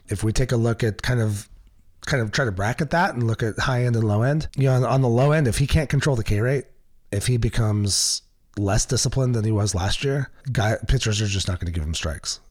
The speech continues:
He will strike out a ton. He'll wind up playing less, and his numbers will be worse than twenty twenty-two.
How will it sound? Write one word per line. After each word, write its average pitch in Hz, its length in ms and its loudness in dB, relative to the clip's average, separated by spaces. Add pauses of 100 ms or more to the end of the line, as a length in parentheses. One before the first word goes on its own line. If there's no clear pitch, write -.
(160)
He 104 120 0
will 98 180 0
strike 101 320 -2
out 95 140 0
a 90 40 0
ton. 110 320 2
He'll 104 160 2
wind 98 220 2
up 80 100 -6
playing 113 320 0
less, 101 560 0
and 95 160 -2
his 95 140 -2
numbers 95 360 -2
will 101 120 -2
be 95 120 0
worse 90 280 -2
than 95 140 -4
twenty 85 240 0
twenty-two. 78 500 -2